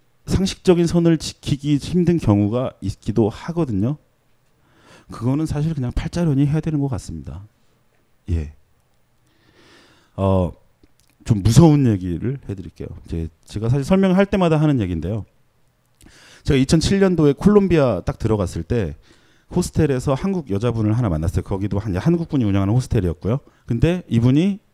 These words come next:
콜롬비아 여행을 마치고 에콰도르로 넘어가시다가, 어, 옆자리 <clears throat> 애가 준 과자를 먹고 삼 일 만에 깨어나셨어요. 삼 일 후에 병원에 계속 깨어나셨어요. 근데 이 애가 썼던 방식법이 어떤 거였냐면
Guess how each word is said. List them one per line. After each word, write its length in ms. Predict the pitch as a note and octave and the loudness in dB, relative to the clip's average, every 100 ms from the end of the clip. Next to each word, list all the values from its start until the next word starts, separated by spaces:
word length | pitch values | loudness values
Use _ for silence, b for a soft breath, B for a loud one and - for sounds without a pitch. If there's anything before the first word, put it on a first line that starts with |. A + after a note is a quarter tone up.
| _ _ _ _ _ | _ _ _ _ _
콜롬비아 340 | F3+ F#3 E3 | 0 2 2
여행을 200 | A#2 A#2 G#2+ | 2 2 0
마치고 320 | D#2+ - A2 | -2 -2 -4
에콰도르로 340 | - C#3 C3 F#2 | -2 0 0 6
넘어가시다가, 840 | G2 C3+ A#2+ - E2+ F2+ A2+ C#2 - b b b b b _ - | 8 8 6 2 -2 0 -2 -2 -10 b b b b b _ -8
어, 380 | E2+ D#2 C#2+ B1+ | -6 -4 -6 -4
옆자리 680 | G2+ - - C#3+ C#3 B2+ A2+ - _ | -2 -2 0 2 2 0 -4 -8 _
<clears throat> 280 | - A3+ A#2 | 8 8 8
애가 220 | A#2 A#2+ | 0 -2
준 340 | A2+ A#2+ E3 F3+ _ _ _ | 0 0 -2 -4 _ _ _
과자를 380 | - G2 A#2 G#2+ | -4 2 4 4
먹고 460 | E2+ - D3+ F#3 _ _ _ | 0 0 0 -2 _ _ _
삼 240 | - E3 | -4 0
일 100 | F3 D#3+ | 2 2
만에 240 | B2 G#2+ | 2 0
깨어나셨어요. 720 | - C3 F2+ D2 C#2+ D2 C#2+ - _ _ _ - - | -2 -2 0 -4 -8 -10 -10 -14 _ _ _ -20 -6
삼 220 | C3 C3+ | 0 4
일 100 | B2 | 4
후에 200 | B2 B2 | 2 -2
병원에 380 | - G2 A2 F#2+ | -2 0 0 0
계속 340 | A#2 F2+ G#2 | -4 -6 -6
깨어나셨어요. 640 | - C3+ G#2+ F2 - C2 C#2 _ _ _ b b b b b b | -4 -2 -2 -6 -10 -10 -12 _ _ _ b b b b b b
근데 160 | C#3+ | 4
이 80 | C#3+ | 6
애가 200 | D3 D3+ | 6 6
썼던 320 | D#3 F#3 F#3+ D3 | 4 2 2 2
방식법이 560 | A2 - - A#2 A2+ | 2 -2 -2 0 2
어떤 240 | F2 A2 G2+ | 0 -2 -2
거였냐면 580 | F2+ E2+ F#2 A2+ D2 | -2 -2 -2 -2 -4